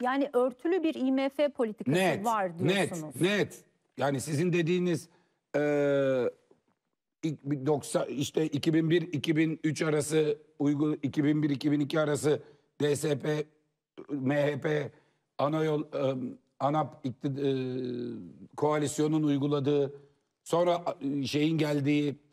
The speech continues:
Speaker 2: ve aynen devam ettirdikleri I M F programının, ak Parti'nin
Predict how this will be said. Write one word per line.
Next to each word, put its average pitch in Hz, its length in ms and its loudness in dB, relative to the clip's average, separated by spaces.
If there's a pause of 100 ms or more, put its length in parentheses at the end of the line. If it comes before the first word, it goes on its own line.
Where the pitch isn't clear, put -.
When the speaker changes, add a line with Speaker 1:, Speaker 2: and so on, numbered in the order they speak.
(240)
Speaker 2:
ve 156 60 2 (100)
aynen 160 420 2
devam 151 340 2
ettirdikleri 143 640 0
I 143 240 2
M 139 160 2
F 151 220 -2
programının, 135 680 0 (460)
ak 135 200 -2
Parti'nin 143 440 -2